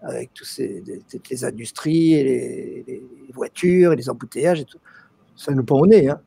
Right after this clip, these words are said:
Peut-être qu'à partir du onze, euh, du onze mai, ça va être comme ça, ça va revenir comme avant. J'en sais rien, on verra.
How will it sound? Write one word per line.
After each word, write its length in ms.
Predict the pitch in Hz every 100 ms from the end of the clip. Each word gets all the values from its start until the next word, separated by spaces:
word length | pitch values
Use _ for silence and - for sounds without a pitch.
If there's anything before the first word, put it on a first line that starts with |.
| _ _
Peut-être 260 | - 139
qu'à 120 | -
partir 340 | 160 135 - 135
du 120 | 123
onze, 280 | 123 113 117
euh, 220 | 113 117 - _ _ _ _ _ _ - -
du 200 | 127 139
onze 280 | 135 117
mai, 300 | 131 131 214
ça 160 | 202 151
va 100 | 131
être 100 | 131
comme 140 | 170
ça, 180 | 160 220
ça 120 | -
va 80 | 123
revenir 360 | 117 123 151 -
comme 120 | 151
avant. 220 | 143 123 _
J'en 160 | - -
sais 180 | -
rien, 240 | 170 190 165 - _ _ _ -
on 80 | 120
verra. 340 | 156 139 -